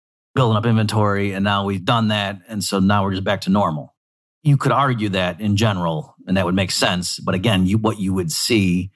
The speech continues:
is that the unemployment rate would be really low, unsustainably low in the fourth quarter, and then it would rise to more normal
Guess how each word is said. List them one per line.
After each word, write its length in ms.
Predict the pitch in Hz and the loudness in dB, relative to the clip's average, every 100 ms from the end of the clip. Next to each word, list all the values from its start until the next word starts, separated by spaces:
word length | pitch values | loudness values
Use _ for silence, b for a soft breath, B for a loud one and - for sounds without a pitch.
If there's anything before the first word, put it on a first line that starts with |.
| _ _ _ _ | _ _ _ _
is 220 | 110 92 | -2 0
that 120 | 92 92 | 0 0
the 100 | 101 | 2
unemployment 560 | 104 98 - 104 101 | 2 0 0 0 0
rate 200 | 92 95 | -2 -2
would 120 | 85 | -2
be 100 | 85 | -2
really 440 | 90 104 127 127 104 | 0 2 4 4 2
low, 280 | 90 80 82 | 0 -2 0
unsustainably 880 | 104 98 90 - 120 120 104 85 82 | 0 0 -4 -2 2 2 2 0 0
low 480 | 82 76 80 87 - _ _ _ _ - | -2 -2 -4 -8 -16 _ _ _ _ -4
in 80 | |
the 60 | 87 | -4
fourth 340 | - 123 104 | 0 0 0
quarter, 320 | - 98 82 80 | -4 -4 -2 -2
and 160 | 92 | -2
then 60 | 95 | 0
it 60 | |
would 120 | 95 85 | -2 0
rise 340 | 92 87 87 | 0 0 -4
to 60 | - | -2
more 200 | 90 85 | 0 2
normal 640 | 95 98 92 85 80 - | 2 2 2 0 -2 -8